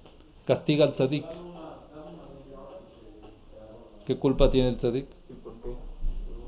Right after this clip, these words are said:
Speaker 1: "Kedei leharot et chasidutó, shu obed et Elohim, gam que shu meduke beisurim", para demostrarle a esa gente reshaim,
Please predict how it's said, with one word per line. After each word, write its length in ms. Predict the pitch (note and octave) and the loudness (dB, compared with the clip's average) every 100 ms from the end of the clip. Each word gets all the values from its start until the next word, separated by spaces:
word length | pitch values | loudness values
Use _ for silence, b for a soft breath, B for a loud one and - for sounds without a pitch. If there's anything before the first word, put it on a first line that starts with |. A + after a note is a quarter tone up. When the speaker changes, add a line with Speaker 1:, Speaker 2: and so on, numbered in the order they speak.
| - - - - - - - - | -16 -18 -20 -20 -20 -20 -8 6
Speaker 1:
"Kedei 260 | D#3+ G3+ | 10 12
leharot 420 | B3+ B3+ A#3 B3 B3+ | 12 12 12 12 12
et 120 | A#3+ | 12
chasidutó, 1120 | - G#3 G3+ F#3+ G3 - G#3 A3+ C#4 C4+ - - - - - | 12 10 10 10 10 12 12 12 12 12 -4 -14 -20 -20 -14
shu 180 | - D#3 | 2 8
obed 380 | D#3 D#3 G#3 C4 | 10 10 12 12
et 160 | B3+ | 12
Elohim, 520 | A#3+ A3+ A3 B3 C4 | 12 12 10 8 8
gam 220 | B3 A#3+ A#3 | 8 8 6
que 100 | A3 | 4
shu 220 | A3+ A#3+ | 6 6
meduke 460 | A#3+ G#3+ E3+ A#3+ | 8 6 8 10
beisurim", 720 | A#3+ G#3 E3+ G#3 B3 A3+ E3+ - - - - - - - - - | 10 8 6 4 6 6 2 -2 -16 -20 -20 -20 -20 -20 -2 6
para 200 | C3+ C#3 | 10 10
demostrarle 540 | C#3 C3+ E3+ G3 G#3+ | 8 4 8 8 10
a 80 | G#3 | 8
esa 160 | F#3 | 8
gente 320 | F3+ G3+ G3 G3 | 6 6 8 8
reshaim, 680 | E3+ - D#3 F3+ D3 E3 | 8 8 8 8 4 0